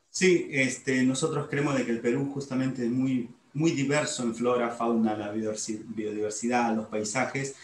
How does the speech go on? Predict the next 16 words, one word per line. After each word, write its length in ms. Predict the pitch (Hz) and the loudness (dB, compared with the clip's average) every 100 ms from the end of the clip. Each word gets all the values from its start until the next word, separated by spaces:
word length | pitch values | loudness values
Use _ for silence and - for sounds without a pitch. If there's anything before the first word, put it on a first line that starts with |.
| - | -12
y 80 | - | -6
sobre 280 | 117 139 143 | -4 0 0
todo 140 | 165 | 2
el 60 | 185 | 2
legado 320 | 156 156 165 | 4 4 4
que 120 | 131 | 2
tenemos 360 | 120 127 151 143 | 0 0 0 0
de 100 | 123 | 2
nuestros 380 | 113 113 107 110 | 0 0 -8 -4
ancestros, 560 | 110 117 117 - 104 | -4 -2 -4 -6 -6
¿no? 140 | 113 131 | -4 -4
Muy 360 | 131 143 160 | -2 -2 -2
poco 300 | - 135 139 | -2 -4 -4
se 120 | 120 123 | -4 -4
ha 20 | |
explotado 640 | - 113 110 123 127 127 | -2 -4 -2 -2 -2 -6